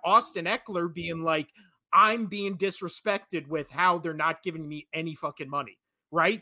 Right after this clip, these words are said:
You still have Justin Herbert on a rookie contract. So let's see how much money the Chargers have to spend, you know, when they sign Herbert to a three hundred million dollar contract, right?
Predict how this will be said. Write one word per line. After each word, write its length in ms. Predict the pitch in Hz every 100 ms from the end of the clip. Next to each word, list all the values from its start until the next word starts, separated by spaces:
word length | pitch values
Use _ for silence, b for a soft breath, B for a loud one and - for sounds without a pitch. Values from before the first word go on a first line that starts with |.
| 214 -
You 140 | 185
still 260 | - 220 214
have 140 | 190
Justin 420 | 160 185 - 196
Herbert 640 | 156 202 220 180 160 151 -
on 280 | 160 165 165
a 140 | 147 135
rookie 320 | 147 175 175
contract. 720 | 147 160 170 - 131 113 -
So 400 | - 185 156 143 117 110 B -
let's 380 | 170 240 262
see 240 | - 269 233
how 200 | 175 214
much 240 | 208 190
money 240 | 190 196 202
the 120 | 165
Chargers 480 | - 180 180 175 165
have 180 | 165
to 80 | 151
spend, 560 | 143 - 160 147 143 - b b
you 80 | 190
know, 120 | 170
when 160 | 135 143
they 120 | 151
sign 440 | 135 - 165 165 139
Herbert 460 | 165 170 151 139 -
to 420 | - 165 143 127 _ _ _ -
a 80 |
three 380 | 170 - 190 190
hundred 340 | 165 180 170 147
million 300 | 160 156 147
dollar 260 | 143 135
contract, 640 | 123 127 127 - 104 98
right? 260 | 151 160 214